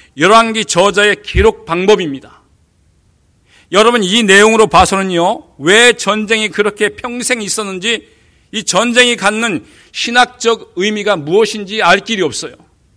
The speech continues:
그런데도 감-, 그런데 감사하게도 성경책에는 이러한 정치적인, 종교적인 팩트의 기록을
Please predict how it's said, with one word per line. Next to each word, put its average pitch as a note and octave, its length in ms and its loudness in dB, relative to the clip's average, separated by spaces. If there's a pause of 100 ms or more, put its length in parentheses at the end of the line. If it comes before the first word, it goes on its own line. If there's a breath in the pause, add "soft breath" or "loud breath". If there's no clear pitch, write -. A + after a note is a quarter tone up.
(2250)
그런데도 G3+ 600 2
감-, F#3+ 280 2
그런데 G3 280 0
감사하게도 F#3 1000 0 (340 soft breath)
성경책에는 G#3 960 -2
이러한 G#3 480 2
정치적인, G3+ 840 -4 (360 soft breath)
종교적인 G#3 680 0
팩트의 A3 520 0
기록을 G3 600 0